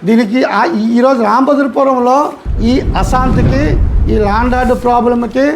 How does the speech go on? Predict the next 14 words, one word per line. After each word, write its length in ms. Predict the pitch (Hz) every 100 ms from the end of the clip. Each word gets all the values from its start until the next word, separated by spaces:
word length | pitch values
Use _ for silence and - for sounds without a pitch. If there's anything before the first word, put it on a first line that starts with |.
| 294 - - 208
ఇటువంటి 480 | 226 233 226 214 202
అన్నిటికీ 480 | 233 254 254 269
కారణాలు 540 | 269 220 226 226 247 254
రెవెన్యూ 360 | 202 214 226 220
డిపార్ట్‌మెంటు. 880 | 208 208 190 180 190 170 214 202 - - - 165
ఎప్పటికైనా 840 | 202 - 277 277 - 247 240 240 233 175 - - -
ఈ 180 | 208 262
ప్రభుత్వం 680 | - 269 247 247 - 240 254 220 - - - -
రామభద్రపురం 920 | 214 269 269 269 262 262 254 247 247
మండలంలో 600 | 247 247 247 247 240 240
ఉన్నటువంటి 760 | 226 226 233 226 220 226 220 214
డీ 220 | 165 233
పట్టా 400 | - 233 - 226
భూమి 440 | 190 214 294 277